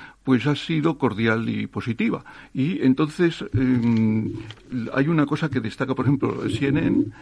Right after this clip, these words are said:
que dice, em, parece, eh, que nuestra responsabilidad como líderes de China y de los Estados Unidos es asegurar que la competición entre los dos de los países no puede, mm, abocar en un conflicto,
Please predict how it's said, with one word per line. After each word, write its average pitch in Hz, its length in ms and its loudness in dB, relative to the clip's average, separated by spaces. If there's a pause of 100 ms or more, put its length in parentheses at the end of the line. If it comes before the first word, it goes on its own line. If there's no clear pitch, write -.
(240)
que 127 100 -2
dice, 156 520 -2
em, 110 380 2
parece, 127 640 0 (1120)
eh, 131 340 4
que 156 360 4 (100)
nuestra 123 420 6
responsabilidad 117 680 0
como 113 280 -2
líderes 123 480 2
de 117 120 2
China 156 320 -2
y 117 40 -2
de 107 60 -2
los 104 100 -2
Estados 131 280 -2
Unidos 165 400 -2 (320)
es 151 180 0
asegurar 127 520 0
que 113 100 -4
la 107 80 -2
competición 113 640 -2
entre 120 220 2
los 117 260 -2
dos - 380 0 (440)
de 127 200 2
los 110 100 0
países 175 640 -2
no 143 280 2
puede, 147 440 2 (100)
mm, 117 300 2
abocar 127 540 -2
en 123 140 2
un 135 120 2
conflicto, - 680 -2